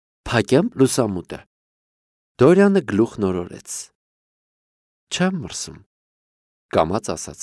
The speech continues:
նա։ Միթե իրոք դա ճիշտ էր։ Իսկապես փոխվել է դիմանկարը, թե պարզապես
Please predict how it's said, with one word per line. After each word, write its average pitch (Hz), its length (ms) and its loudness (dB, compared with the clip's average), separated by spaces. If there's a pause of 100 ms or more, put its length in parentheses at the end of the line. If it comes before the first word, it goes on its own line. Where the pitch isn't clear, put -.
նա։ - 180 -20 (1300)
Միթե 190 440 4
իրոք 160 400 4
դա 80 240 -4
ճիշտ - 400 -10
էր։ - 120 -20 (800)
Իսկապես 104 600 0 (100)
փոխվել 208 460 -2
է 92 100 -4
դիմանկարը, 80 680 -4 (380)
թե 254 160 0
պարզապես 202 540 4